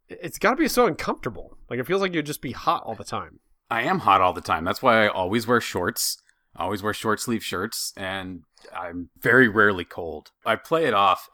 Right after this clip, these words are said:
Speaker 2: <laughs> as, "Oh, I'm from Idaho," and, and I'm sure that's part of it. I've, I've been in cold most of my life, but really, I'm just sweaty under here,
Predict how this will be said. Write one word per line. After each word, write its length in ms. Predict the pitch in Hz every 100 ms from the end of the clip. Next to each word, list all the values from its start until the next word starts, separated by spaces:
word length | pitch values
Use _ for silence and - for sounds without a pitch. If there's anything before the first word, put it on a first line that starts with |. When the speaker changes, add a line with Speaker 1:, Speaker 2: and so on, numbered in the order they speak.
| 85
Speaker 2:
<laughs> 180 | - -
as, 460 | - 679 679 - - _ - -
"Oh, 200 | - 104
I'm 120 | 101
from 180 | 98 101
Idaho," 480 | 82 87 82 78 78
and, 180 | 76 85
and 180 | 85 85
I'm 80 | 85
sure 160 | 101
that's 180 | 85 82
part 240 | - 73
of 80 | 69
it. 140 | 73 73
I've, 140 | 73 -
I've 220 | 78 80
been 160 | 85 80
in 160 | 78
cold 240 | - 82 78
most 140 | 76
of 40 | -
my 100 | 82
life, 180 | 87 -
but 200 | 110 -
really, 160 | 226 -
I'm 180 | 180
just 220 | 233 311 -
sweaty 760 | - - 87 85 92 110 92
under 220 | 80 80
here, 300 | 78 76 71